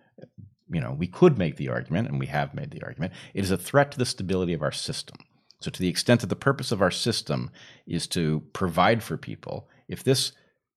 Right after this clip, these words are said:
in the end results in its inability to do that, that's one basis on which we might object to it. But there is also something objectionable about the very fact that it does not value freedom, right? And, you know, I'm not one of these people, as you well know,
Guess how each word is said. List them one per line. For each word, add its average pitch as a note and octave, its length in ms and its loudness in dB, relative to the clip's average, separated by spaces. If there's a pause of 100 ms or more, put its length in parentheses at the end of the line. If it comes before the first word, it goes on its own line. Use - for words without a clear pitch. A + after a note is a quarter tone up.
(140)
in A2 160 6
the G2 160 4
end G2 180 4
results E2 380 0
in D#2 60 -2
its - 140 -2
inability D2+ 460 0
to C2 140 -12
do A2 220 2
that, D2+ 260 0
that's G#2 240 2
one G2 240 2
basis E2 400 0
on D#2+ 100 -2
which D#2+ 160 -4
we D2+ 80 -2
might D#2 220 -2
object G2 320 2
to D3+ 100 -4
it. - 140 -6 (320)
But - 100 -4
there - 100 4
is G#2+ 100 6
also C3+ 240 8
something G2 420 2
objectionable E2 800 0
about E2+ 240 0
the E2+ 80 -2
very F#2 420 2
fact D2 460 2 (280)
that F2 120 2
it D#2+ 120 -2
does F2 240 2
not E2 220 0
value C#2 320 0
freedom, - 400 -6 (680)
right? D#2+ 260 0
And, D#2 260 0
you F2 80 -4
know, C2+ 220 -4
I'm G2 140 4
not G2 260 0
one D2+ 140 -2
of C#2 80 -4
these C2+ 160 -6
people, C2+ 340 -6
as B1+ 260 -10
you C#2 200 -6
well C2+ 200 -4
know, C2+ 280 -2